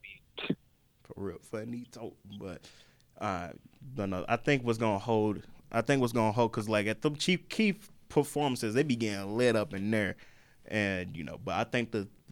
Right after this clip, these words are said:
Speaker 2: what's stopping Chief Keef is because he drops a lot of mixtapes.
Speaker 1: Mm-hmm.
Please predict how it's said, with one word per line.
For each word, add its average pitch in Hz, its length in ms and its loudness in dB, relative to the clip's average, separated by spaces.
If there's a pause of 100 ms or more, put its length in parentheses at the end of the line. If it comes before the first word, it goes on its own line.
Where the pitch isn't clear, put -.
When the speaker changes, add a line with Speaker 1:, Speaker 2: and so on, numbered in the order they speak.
(120)
Speaker 2:
what's 110 180 0
stopping 101 420 -4
Chief 107 300 -4
Keef 120 320 -2
is 120 160 0
because 117 480 0
he 131 100 0
drops 117 520 0 (120)
a 104 80 -2
lot 104 320 0
of 92 240 -6 (640)
mixtapes. 139 960 -4 (1600)
Speaker 1:
Mm-hmm. 117 500 -4